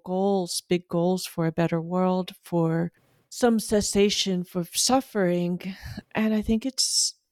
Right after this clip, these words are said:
a good way to live, 'cause there's also often this rhetoric that all these things that are noble are somehow eating your broccoli, and nothing against broccoli.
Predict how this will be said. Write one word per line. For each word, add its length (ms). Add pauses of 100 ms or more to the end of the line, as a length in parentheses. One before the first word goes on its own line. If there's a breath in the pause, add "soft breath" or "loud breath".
(240)
a 80
good 240
way 200
to 180
live, 480 (140)
'cause 160
there's 180
also 420
often 540 (300)
this 340
rhetoric 680
that 460
all 240
these 260
things 560
that 240
are 200
noble 560
are 100
somehow 540
eating 360
your 140
broccoli, 800 (180)
and 160
nothing 300
against 360
broccoli. 460